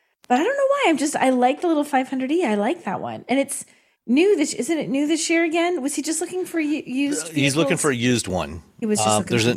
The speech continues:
Speaker 2: the
Speaker 1: used.
Speaker 2: new, the second generation one is coming early next year.
Speaker 1: So theoretically, the second gen is about to come. Maybe the people that have the old, like, the old one, maybe not so hot a deal anymore 'cause you got the new one. So,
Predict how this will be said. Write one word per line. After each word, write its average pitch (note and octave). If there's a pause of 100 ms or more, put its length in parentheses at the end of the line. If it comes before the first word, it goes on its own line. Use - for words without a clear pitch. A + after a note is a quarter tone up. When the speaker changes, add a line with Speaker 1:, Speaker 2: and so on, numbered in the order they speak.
Speaker 2:
the A#2
Speaker 1:
used. A#2
Speaker 2:
new, C#3+ (120)
the A2+
second C#3
generation G2
one F2+
is F2+
coming F#2+ (560)
early A2
next -
year. E2 (360)
Speaker 1:
So D4
theoretically, D4
the A#3
second A#3+
gen A3+
is A3
about G3
to -
come. G4
Maybe G#3
the G3+
people G#3
that G3+
have G3
the G3 (360)
old, C4
like, G3+
the -
old A#3
one, G#3
maybe F3+
not D#3+
so F3
hot F3
a F3
deal C4
anymore E3+
'cause F#3+
you F3
got E3+
the G3
new F4+
one. D3+
So, -